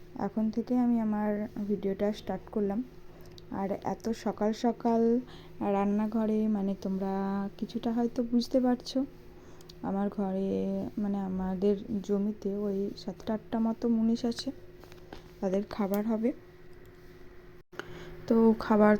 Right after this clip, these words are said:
তো করতেই হবে বলো, এতগুলো মুনিশ যখন আছে। আর,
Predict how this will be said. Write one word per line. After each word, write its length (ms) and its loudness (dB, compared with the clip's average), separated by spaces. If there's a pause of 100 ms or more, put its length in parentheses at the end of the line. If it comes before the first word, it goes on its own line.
তো 100 4
করতেই 420 10
হবে 240 10
বলো, 260 6
এতগুলো 440 6
মুনিশ 440 10
যখন 260 6
আছে। 320 4
আর, 380 8